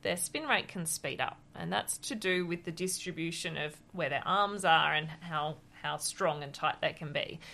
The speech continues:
It's kind of, if you think about that as the Earth spinning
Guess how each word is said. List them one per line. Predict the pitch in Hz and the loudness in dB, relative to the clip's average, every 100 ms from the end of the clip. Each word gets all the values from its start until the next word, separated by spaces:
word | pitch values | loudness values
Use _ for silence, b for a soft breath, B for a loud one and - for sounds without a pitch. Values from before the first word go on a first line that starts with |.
| B - | B -18
It's | - | 0
kind | 294 302 | 4 4
of, | 285 | 2
if | 220 233 | 0 -6
you | 208 | -4
think | 220 226 | -2 -2
about | 214 180 - - | 6 6 6 4
that | 170 - - | 6 6 0
as | 165 160 | -2 0
the | 180 - | -4 6
Earth | 185 262 - - - | 8 8 4 -8 -10
spinning | - - 170 190 | -4 0 0 0